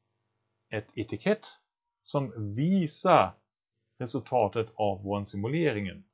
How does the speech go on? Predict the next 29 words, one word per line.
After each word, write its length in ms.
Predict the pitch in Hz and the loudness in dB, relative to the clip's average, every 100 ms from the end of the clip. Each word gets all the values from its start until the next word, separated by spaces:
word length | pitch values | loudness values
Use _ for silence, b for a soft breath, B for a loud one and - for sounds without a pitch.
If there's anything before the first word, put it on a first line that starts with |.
| _ _ _ - | _ _ _ 4
för 360 | 160 147 101 - _ _ _ _ - | 6 8 4 -2 _ _ _ _ -10
den 140 | 104 | -8
här 320 | 90 107 95 87 _ _ _ _ - | -6 0 0 -2 _ _ _ _ -6
noden. 520 | 120 139 139 147 - _ _ _ _ _ _ _ _ _ - - _ _ _ _ _ | 4 6 6 4 -4 _ _ _ _ _ _ _ _ _ -20 -20 _ _ _ _ _
Som 180 | 160 | 2
vi 120 | 170 156 | 4 4
ser 340 | 151 156 135 | 6 6 6
så 160 | - 143 | 0 2
tar 220 | 135 120 | 6 6
det 80 | 117 | 4
mer 440 | 110 135 214 135 | 0 2 4 2
tid 300 | - 98 87 - | 0 -14 -16 -6
att 320 | 107 - - | -6 -6 -12
simulera 640 | 123 107 101 170 165 143 | -6 -4 0 2 4 4
den 200 | 101 101 | 2 -2
här 260 | 98 95 - | -2 -4 -2
enkla 340 | 113 98 98 98 | -2 -2 -4 -4
kretsen 640 | - 143 - 107 98 98 _ _ _ | -2 -2 -2 -2 -4 -8 _ _ _
i 200 | 120 107 | -4 -2
spice 840 | - - - 156 170 120 - - 113 | -2 -8 -2 2 4 4 0 -10 -8
än 120 | 107 | -6
att 140 | 101 | -6
göra 240 | 101 101 92 | -2 -2 0
det 140 | 92 - | -4 -4
för 60 | |
hand. 440 | 127 170 170 87 - _ _ _ _ _ - | -6 -2 -2 -2 -12 _ _ _ _ _ -4
Men 500 | 131 143 135 123 98 | 4 4 4 0 -6
fördelen 840 | - 214 220 151 120 104 104 98 | 6 10 10 10 6 6 2 0
med 320 | 107 107 101 | -4 -4 -4